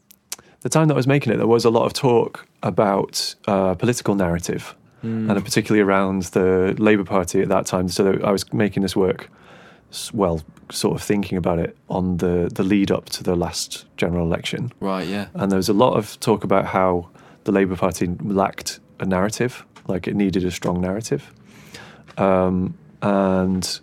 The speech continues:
Speaker 1: I'm not quite sure how that links to what I was doing, but, uh, y-, you know, it, it's maybe too much of a stretch to, like, link that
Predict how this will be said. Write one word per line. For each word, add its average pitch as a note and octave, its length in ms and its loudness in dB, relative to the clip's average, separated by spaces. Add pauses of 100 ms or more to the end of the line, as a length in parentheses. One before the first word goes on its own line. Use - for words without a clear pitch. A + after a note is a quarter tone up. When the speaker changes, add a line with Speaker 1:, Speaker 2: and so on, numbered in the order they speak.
(140)
Speaker 1:
I'm G#2 80 -2
not G#2+ 140 2
quite G#2+ 160 0
sure A2+ 140 4
how G2 140 4
that G2 160 2
links - 420 -2
to G2+ 120 -4
what G#2 100 2
I F#2 40 0
was F#2 100 0
doing, F2+ 300 2
but, F#2 260 0 (880)
uh, - 240 -6 (920)
y-, B2 260 -4
you B2+ 80 0
know, G2 140 2
it, G#2+ 260 -4 (400)
it's - 220 -6
maybe A2+ 260 2
too G#2+ 160 0
much - 160 -2
of G2 60 -4
a F#2+ 40 -4
stretch - 360 -2
to, F#2+ 80 -2
like, F#2 180 -2
link G2 320 -2
that - 220 -2